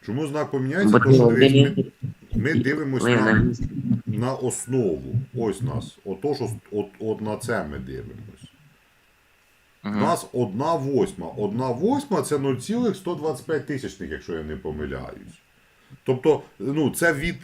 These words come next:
Speaker 1: ві-, о-, о-, одиниця це вісім восьмих, розумієш? А одна восьма це менше, ніж вісім восьмих. Це від нуля до одиниці. А якщо від нуля до одиниці, то знак міняється на протилежний.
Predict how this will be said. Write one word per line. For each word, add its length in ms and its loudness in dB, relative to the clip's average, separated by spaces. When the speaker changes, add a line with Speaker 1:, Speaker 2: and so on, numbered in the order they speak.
Speaker 1:
ві-, 420 -6
о-, 220 4
о-, 80 4
одиниця 460 2
це 160 -2
вісім 460 -4
восьмих, 560 -4
розумієш? 460 -10
А 60 0
одна 220 0
восьма 420 0
це 160 -2
менше, 400 -2
ніж 220 -8
вісім 320 -12
восьмих. 420 -12
Це 140 -8
від 180 -10
нуля 280 -2
до 120 -4
одиниці. 580 -8
А 120 0
якщо 240 0
від 220 -4
нуля 280 0
до 120 -2
одиниці, 520 -4
то 120 -6
знак 340 -4
міняється 480 -2
на 100 -2
протилежний. 880 0